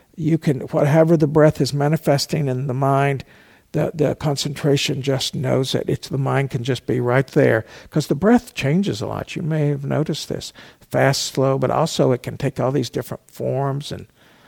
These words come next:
uh, just lots of different things. And the mind is just right there with it. It shapes to, it ex-, shapes itself to the experience of the breath and will shape itself to the experience of anything else when you, when you start to apply the concentration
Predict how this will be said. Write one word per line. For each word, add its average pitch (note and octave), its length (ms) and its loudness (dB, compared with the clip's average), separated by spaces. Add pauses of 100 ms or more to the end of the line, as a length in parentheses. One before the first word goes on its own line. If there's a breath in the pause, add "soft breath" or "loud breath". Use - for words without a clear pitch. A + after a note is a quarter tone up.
(160 soft breath)
uh, G2+ 260 -12
just - 240 -4
lots F3+ 260 -4
of D#3+ 80 -2
different - 320 -6
things. C#3 380 -4 (340 soft breath)
And C#3+ 160 -4
the C3 60 -2
mind E3+ 500 2
is - 200 -4
just - 300 -4
right D3 220 0
there C#3 180 2
with D#3 240 4
it. C3 80 4
It C#3 140 2
shapes - 500 2
to, - 340 -4 (300 loud breath)
it - 280 0
ex-, - 360 -8
shapes F3+ 460 0
itself - 420 -4
to D3+ 100 -6
the C#3 80 -2
experience - 540 -2
of D3 80 -2
the D3 80 -6
breath G#2+ 360 -4 (360 loud breath)
and G#3 240 8
will G3+ 100 4
shape D#3+ 320 -2
itself - 440 -4
to - 100 -6
the D#3 120 -4
experience - 760 -6 (340 soft breath)
of B2 200 -6
anything C3 420 -4
else B2 540 -6
when B2 180 -6
you, A2+ 360 -8
when - 260 -12
you A#2+ 100 -8
start - 260 -8
to - 100 -10
apply - 340 -4
the G#2+ 100 -6
concentration - 840 -8